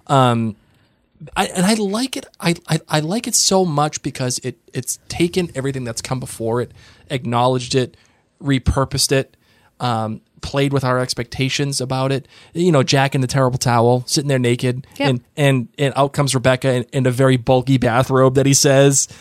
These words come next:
Speaker 1: and she was with the cupcake, and he's, and she's like, "If you think I'm gonna come over here after giving birth to multiple children naked,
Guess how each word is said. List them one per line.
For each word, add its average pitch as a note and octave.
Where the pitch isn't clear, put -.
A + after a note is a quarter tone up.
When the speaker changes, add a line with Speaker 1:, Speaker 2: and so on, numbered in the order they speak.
Speaker 1:
and C#3
she D3
was C#3+
with D3+
the D3+
cupcake, C#3
and C3+
he's, C3
and C#3
she's C3+
like, B2+
"If B2
you A3+
think G#3
I'm E3+
gonna A3+
come F#3+
over E3+
here B2+
after C3
giving C3+
birth C3+
to C#3
multiple G3
children D3
naked, C#3